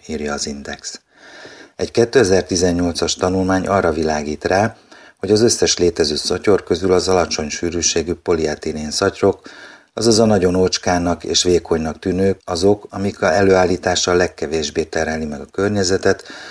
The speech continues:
azaz jobbak még a papírszatyroknál is, eltekintve attól,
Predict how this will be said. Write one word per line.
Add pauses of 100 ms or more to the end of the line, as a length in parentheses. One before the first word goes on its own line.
(440)
azaz
jobbak
még
a
papírszatyroknál
is,
eltekintve
attól,